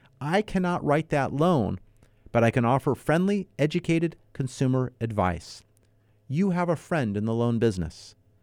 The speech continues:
I'm about saving you money. I'd like to take a look at that loan estimate. Make sure you're getting the right terms or your closing statement prior to signing loan documents, and understand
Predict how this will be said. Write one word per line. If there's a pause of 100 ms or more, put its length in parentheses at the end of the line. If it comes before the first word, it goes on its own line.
(400)
I'm
about
saving
you
money. (300)
I'd
like
to
take
a
look
at
that
loan
estimate. (1300)
Make
sure
you're
getting
the
right (720)
terms (680)
or
your
closing (520)
statement (120)
prior
to
signing
loan
documents, (380)
and
understand